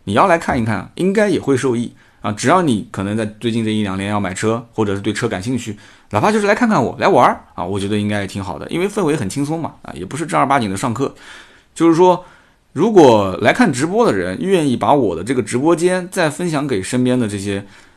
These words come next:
呃，你所认识的汽车的同行、销售啊，或者是售后啊，什么样的人都可以，只要是汽车行业的啊，那我就站起来给你鞠个躬了啊，鞠个躬。这件事情对于我来讲还是蛮重要的啊，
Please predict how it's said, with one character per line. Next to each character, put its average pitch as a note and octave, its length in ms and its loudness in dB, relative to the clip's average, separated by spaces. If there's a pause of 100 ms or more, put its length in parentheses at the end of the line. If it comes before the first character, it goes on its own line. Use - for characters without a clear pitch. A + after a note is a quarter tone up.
(200)
呃， F#2 300 -6
你 A2+ 120 2
所 A#2 160 0
认 D3 160 0
识 G#2+ 140 -4
的 F#2 80 -6
汽 G2+ 180 -6
车 A#2 160 -2
的 A2 140 0
同 G#2+ 180 -6
行、 G2 280 -4
销 B2+ 160 0
售 C3+ 180 4
啊， G#2+ 140 2
或 G2+ 100 -4
者 F#2+ 100 -2
是 G2 200 -6
售 A#2+ 180 -2
后 B2+ 140 2
啊， G2+ 200 0
什 F#2+ 140 -8
么 A2 60 -2
样 C#3+ 100 2
的 A2 80 -2
人 G2 100 -4
都 A#2+ 80 0
可 A2 140 -2
以， G#2+ 80 0
只 F#2 140 -8
要 G2+ 100 -2
是 A2+ 80 -4
汽 B2 140 -6
车 C3+ 100 0
行 A2 160 -4
业 C3 100 -2
的 - 140 -6 (300)
啊， G#2 100 -4
那 B2 100 2
我 A2 140 0
就 G#2+ 140 -2
站 A#2+ 160 -2
起 G#2 80 -4
来 G2+ 80 -2
给 G#2+ 80 -2
你 G#2+ 100 0
鞠 G#2 140 -4
个 G#2 80 0
躬 G2+ 180 -4
了 F#2+ 200 -8
啊， G#2+ 300 -2
鞠 A#2 140 -4
个 A2 80 0
躬。 G#2+ 180 -2 (380)
这 C#3 100 -2
件 C3+ 140 2
事 A#2+ 100 -2
情 A2+ 160 0
对 A#2 120 -2
于 B2+ 40 4
我 A2+ 140 2
来 G2 80 0
讲 G#2+ 140 -2
还 F#2+ 80 -4
是 G#2+ 60 -2
蛮 G#2+ 140 0
重 C3 160 0
要 F#2+ 140 -2
的 - 120 -10
啊， G#2 260 -2